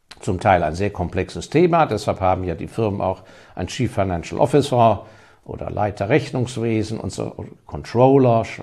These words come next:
guten Steuerberater, der die Verbuchungen macht und so weiter. Aber in der Beurteilung des wahren Werts einer Firma für Sie als Investoren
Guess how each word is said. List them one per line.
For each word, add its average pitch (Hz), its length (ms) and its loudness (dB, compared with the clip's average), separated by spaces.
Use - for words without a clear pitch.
guten - 240 -10
Steuerberater, 101 840 -2
der 87 120 -6
die - 160 -10
Verbuchungen 104 720 -6
macht 92 260 -12
und 92 60 -10
so - 160 -12
weiter. - 440 -8
Aber 143 420 8
in 131 140 2
der 123 140 6
Beurteilung 110 1120 2
des 110 280 -4
wahren 123 440 6
Werts 127 360 4
einer 101 320 0
Firma 113 640 0
für - 180 -4
Sie 156 260 -4
als 107 200 -4
Investoren 101 920 2